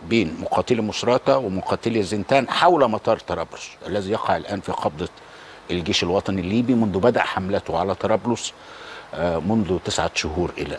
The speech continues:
يعني، من أبريل ألفين وتسعتاشر، ب-، آه، آه، أوائل إبريل. الحقيقة كان مفاجئاً جدًا فكرة التقدم من الشرق، يعني، الذي حدث في طرابلس أن القوات الجيش الوطني الليبي تقدمت من الشرق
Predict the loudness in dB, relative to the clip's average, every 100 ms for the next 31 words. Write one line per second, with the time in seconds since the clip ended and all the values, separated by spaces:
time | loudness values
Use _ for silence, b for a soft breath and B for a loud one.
0 | -8 -6 -6 -6 -2 0 2 2 4 4
1 | 2 -14 -20 -20 -20 -20 -20 -20 -4 -4
2 | -2 -4 -2 -2 -2 -6 -10 -10 -14 -20
3 | -20 -20 -20 -20 -20 -20 -10 2 4 4
4 | 0 -2 -2 0 4 4 4 -6 -12 -14
5 | -16 -20 B B B B B -2 4 6
6 | 8 6 6 6 6 8 6 6 2 4
7 | 4 4 2 2 2 2 2 2 -2 2
8 | 2 2 0 0 4 4 4 2 0 4
9 | 4 4 -2 -4 -4 -4 0 2 2 2
10 | 2 2 0 -8 0 4 4 4 0 0
11 | B B B B -2 0 2 2 0 0
12 | 6 6 6 0 0 0 2 2 0 -4
13 | -4 -4 -4 -6 -2 0 2 2 2 -2
14 | 0 2 4 2